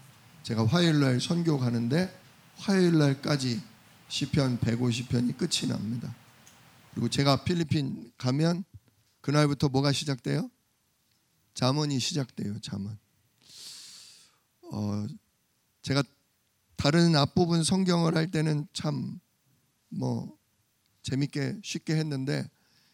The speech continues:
시편을 하려다 보니까 너무 힘들더라고요. <laughs> 짧고 너무 많으니까, 어, 그거를 일일이 다 풀어서 성도님들에게 설명드리기가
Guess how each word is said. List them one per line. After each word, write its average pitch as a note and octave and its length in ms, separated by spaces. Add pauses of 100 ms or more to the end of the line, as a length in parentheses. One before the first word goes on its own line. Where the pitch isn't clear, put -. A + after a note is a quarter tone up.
(160)
시편을 F3 480
하려다 D#3+ 300
보니까 C#3 240
너무 B2+ 260
힘들더라고요. C3 920
<laughs> B2 140 (960)
짧고 F3+ 520
너무 E3+ 280
많으니까, D3 800 (680)
어, A#2+ 420
그거를 C#3+ 720
일일이 D3 340
다 C#3 480 (140)
풀어서 E3+ 440
성도님들에게 D#3 920 (320)
설명드리기가 B2+ 880